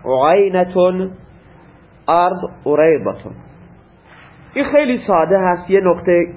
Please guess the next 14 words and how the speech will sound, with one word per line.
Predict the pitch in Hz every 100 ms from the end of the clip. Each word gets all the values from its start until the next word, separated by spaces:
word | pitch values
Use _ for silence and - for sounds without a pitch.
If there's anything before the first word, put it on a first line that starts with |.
| -
کوچیکی | - 175 165 180 233
رو | 220
می‌خواد | 196 196 190
در | 185
این | 180
مورد | 175 170 170 156
به |
شما | 151 170
بگه. | 160 160 160
القاعده: | 147 143 151 143 - 180 175 160 - - - - - - - - -
اذا | 165 156 160 156 -
صغر | 240 226 165 214 185
الاسم | 156 135 - 180 185 156
الثلاثی | 156 - 160 156 143 143 147 143